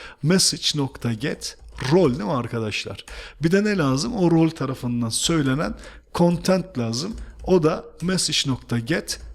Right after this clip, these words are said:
content. Bunları bilerek İngilizce tuttum.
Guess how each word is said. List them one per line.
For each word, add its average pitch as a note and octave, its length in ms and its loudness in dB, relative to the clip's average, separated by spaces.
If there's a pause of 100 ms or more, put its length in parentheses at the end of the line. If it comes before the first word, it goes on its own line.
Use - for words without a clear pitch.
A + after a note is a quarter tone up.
(320)
content. F3+ 840 2
Bunları E3+ 360 2
bilerek E3 320 6
İngilizce D3+ 440 2
tuttum. - 380 -14